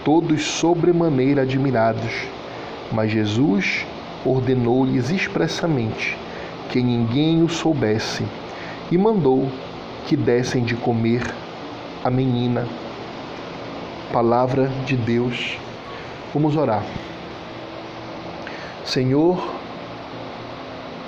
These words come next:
misericordioso, maravilhoso, bondoso, superno és tu. Quem somos nós, Senhor,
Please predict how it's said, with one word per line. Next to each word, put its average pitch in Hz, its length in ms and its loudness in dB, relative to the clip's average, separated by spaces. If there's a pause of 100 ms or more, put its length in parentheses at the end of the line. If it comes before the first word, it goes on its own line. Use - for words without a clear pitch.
(1000)
misericordioso, 165 1200 2 (240)
maravilhoso, 127 960 2 (240)
bondoso, 135 800 2 (1160)
superno 147 720 2
és 147 160 0
tu. 107 180 -2 (4000)
Quem 190 160 4
somos 190 380 2
nós, 139 300 2
Senhor, 110 400 0